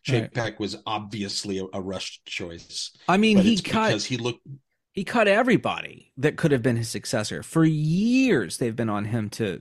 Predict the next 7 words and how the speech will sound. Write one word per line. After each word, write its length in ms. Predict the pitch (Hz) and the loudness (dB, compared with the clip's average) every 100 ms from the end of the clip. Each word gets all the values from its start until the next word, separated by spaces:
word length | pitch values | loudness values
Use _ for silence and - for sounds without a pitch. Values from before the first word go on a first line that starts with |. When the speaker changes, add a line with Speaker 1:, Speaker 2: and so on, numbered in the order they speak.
| - | -12
Speaker 1:
figure 340 | - 135 117 98 | -6 -4 -2 -4
that 180 | 90 | -4
out. 220 | 87 85 - - - - | -6 -10 -14 -20 -20 -12
Staggs 640 | - 117 104 107 127 120 | -6 0 2 0 -2 -2
got 260 | 135 131 - | -2 -2 -2
Speaker 2:
Yeah. 100 | 98 | 0
Speaker 1:
cut. 280 | 147 170 | 4 2